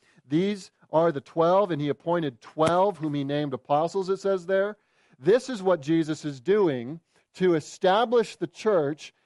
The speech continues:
He is going to choose men. He's going to call them out from the crowds, and he's going to invest in them to train them so that they can be the ones that are doing the ministry after he's gone.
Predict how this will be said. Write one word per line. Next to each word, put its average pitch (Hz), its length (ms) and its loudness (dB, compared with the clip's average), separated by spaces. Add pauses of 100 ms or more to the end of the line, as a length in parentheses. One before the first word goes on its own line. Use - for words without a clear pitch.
He 185 100 -4
is 170 140 -2
going 180 200 2
to 156 100 -2
choose 240 800 -2 (200)
men. 165 600 0 (200)
He's 165 160 -8
going 175 200 2
to 160 160 2 (320)
call 262 400 6
them 262 160 2
out 226 180 2
from 208 140 -6
the 180 80 -2
crowds, 160 720 2 (240)
and 175 100 2
he's 180 140 0
going 196 300 2
to 190 100 2
invest 180 680 0
in 196 260 0
them 190 340 2
to 156 120 -12
train 240 580 0
them 175 280 0
so 160 160 -8
that 139 160 -2
they 175 200 2
can 185 160 -4
be 156 100 2
the 143 100 0
ones 151 300 -2
that 127 100 -6
are 131 60 0
doing 160 380 0
the 135 60 -6
ministry 143 640 -6 (320)
after 165 600 0 (140)
he's 139 220 -4
gone. 131 560 -2